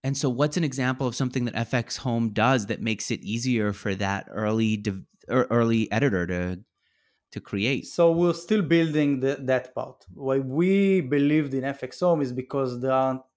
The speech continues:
Speaker 2: aren't many companies out there that are not Adobe or Apple that have the professional side sorted like F X Home had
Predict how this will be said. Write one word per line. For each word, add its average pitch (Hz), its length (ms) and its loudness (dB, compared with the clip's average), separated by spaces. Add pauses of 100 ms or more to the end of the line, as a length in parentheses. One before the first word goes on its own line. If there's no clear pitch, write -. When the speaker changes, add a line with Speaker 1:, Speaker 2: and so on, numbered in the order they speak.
Speaker 2:
aren't 185 340 2
many 147 380 2
companies 147 600 -2
out 131 280 0
there 180 240 2 (260)
that 143 180 0
are 143 120 4
not 151 240 2
Adobe 160 340 4
or 151 140 4
Apple 175 400 2 (540)
that 131 220 -2
have 143 500 4 (200)
the 135 80 -6
professional 175 840 2
side 127 420 0
sorted 139 640 -2 (280)
like 127 280 0
F 131 180 -2
X - 160 -10
Home 123 160 -2
had 113 220 -4